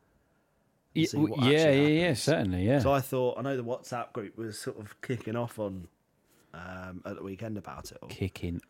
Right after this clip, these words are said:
Speaker 2: off, mate. There was
Speaker 1: Just
Speaker 2: chairs
Speaker 1: saying, like,
Speaker 2: flying
Speaker 1: what the
Speaker 2: everywhere.
Speaker 1: hell's going on? And I, I fully expected him to be gone by now. The fact he's still there is fucking shocking in itself.
Speaker 2: You could say that.
Speaker 1: Yeah,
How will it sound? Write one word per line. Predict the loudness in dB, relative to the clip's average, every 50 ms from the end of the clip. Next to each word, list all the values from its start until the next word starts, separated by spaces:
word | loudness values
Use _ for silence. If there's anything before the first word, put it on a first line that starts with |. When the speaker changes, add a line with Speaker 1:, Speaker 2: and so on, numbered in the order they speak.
| _ _
Speaker 2:
off, | 0 0 0 -2 -6 -10 -10
mate. | -8 -8 -6
There | -6
was | -8 -8
Speaker 1:
Just | -6 -2
Speaker 2:
chairs | 2 2 2 2
Speaker 1:
saying, | 2 0
like, | 0 0
Speaker 2:
flying | 0 0 0
Speaker 1:
what | 0 0
the | -2
Speaker 2:
everywhere. | -2 -2 0 -2
Speaker 1:
hell's | -2 -4 -6 -8
going | -8 -8 -8 -6 -6
on? | -4 -6 -6 -6 -8 -8
And | -6 -6 -6 -6 -8 -10 -14 -18 -6 -2
I, | 0 0 0 0 -4 -8 -10 -10
I | -10
fully | -8 -8 -8 -8 -8
expected | -8 -6 -6 -6 -6 -4 -6
him | -6 -6
to | -6 -8
be | -4
gone | -2 -2 -2 -2
by | -4 -6 -6
now. | -6 -6 -8 -8 _ _ _ _ _ _ _ _ _ _ _ _ _
The | _
fact | -4 -4 -4 -2 -6
he's | -10 -10
still | -6 -6 -4 -2
there | -2 -2 -2 -4 -6 -8 -8
is | -8 -8 -8 -10 -10 -12 -14 -20 _ _ _ _ _ _ _
fucking | -20 -20 -20 -14 -14 -10 -8
shocking | -8 -6 -6 -6 -6 -8 -10 -10 -8
in | -8 -8
itself. | -8 -8 -8 -8 -8 -8 -12 -16 -20 -20 _ _ _ _ _ _ _ _ -20 -20 _ _ _ _ _ _ _ _ _ _ _ _ _ _ _ _ _
Speaker 2:
You | -10 -2
could | 0 0 0
say | 0 -2 -2 -2
that. | -2 -4 -6 _ _ -20 -20 _ _ _ _ _ _ _ _ _ _ _ _
Speaker 1:
Yeah, | -8 -8 -8